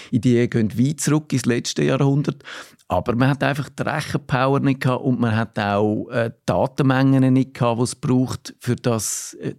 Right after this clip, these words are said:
Training, das ich darüber geredet habe. Da braucht es einfach wirklich gigantische, riesen Datenmengen, die man dank dem Internet jetzt hat können aufhäufeln.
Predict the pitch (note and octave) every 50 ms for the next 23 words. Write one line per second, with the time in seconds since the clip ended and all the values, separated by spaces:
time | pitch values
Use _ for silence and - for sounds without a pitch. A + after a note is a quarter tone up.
0 | _ - - A2+ A#2 B2+ C3+ C3+ C3 B2+ B2+ A#2+ A#2+ - - - A#2 F#2 - -
1 | - C3+ A#2+ A2+ - A#2 A2+ - G#2 - - B2 A2 - - A2 A2 - - B2
2 | A#2+ A2+ - - A#2+ G#2 - - - - - - - - - B2+ - - - A2+
3 | B2 C#3+ C#3 - - C#3 - - - B2 B2 A2+ A#2+ A#2+ C3+ B2+ - - - A#2
4 | A2 A2+ B2 B2+ - A#2+ A#2+ A2+ A#2 A#2 A#2 A#2 A#2 A2+ A2+ A2 A2 - - G#2
5 | G#2 A#2 A#2 - - - - A#2+ A2 A#2 A#2+ A#2 A2 - - - - - - -
6 | - A#2 A#2 A#2 - - A#2+ A#2 A2+ A2+ - - A#2+ - - A2 - - A2+ G#2+
7 | G#2 G#2+ - B2 A#2+ B2+ C3 - - - _ - - C#3+ C#3 A#2+ - - - A#2
8 | A2 F#2+ F2